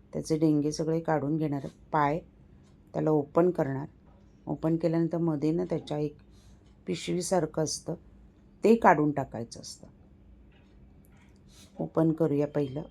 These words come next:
ओपन केल्यावरती आजूबाजूचं जे सगळं आहे ते काढून घ्या. बरेचदा कोळी हे लोकं हे ठेवतात, पण आपण नाही ठेवत. त्याच्यानंतर मध्ये एक ना अशी एक पिशवी असते त्याची खाण्याची, ती काढून टाकायची असते. आणि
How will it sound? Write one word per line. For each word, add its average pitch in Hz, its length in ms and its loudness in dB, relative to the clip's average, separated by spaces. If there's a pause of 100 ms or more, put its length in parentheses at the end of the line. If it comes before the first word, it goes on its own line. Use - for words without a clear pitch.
(140)
ओपन 160 280 -2
केल्यावरती 156 440 -2
आजूबाजूचं 147 720 -4
जे 151 200 -6
सगळं 147 300 0
आहे 147 80 4
ते 151 140 -4
काढून 143 420 0
घ्या. 135 180 -6 (840)
बरेचदा 156 380 0
कोळी 160 320 4
हे 156 280 2
लोकं - 260 0
हे 156 160 4
ठेवतात, 165 460 2 (600)
पण 175 100 0
आपण 165 260 2
नाही 156 400 0
ठेवत. 110 240 -6 (720)
त्याच्यानंतर 156 380 0
मध्ये 156 320 4
एक 156 180 0
ना 175 100 0
अशी 156 200 -2
एक 151 200 -4
पिशवी 156 380 -2
असते - 340 -6 (560)
त्याची 156 280 -10
खाण्याची, 151 560 -2 (540)
ती 185 60 0
काढून 156 360 8
टाकायची 117 520 -8
असते. - 300 -14 (1080)
आणि 160 60 -4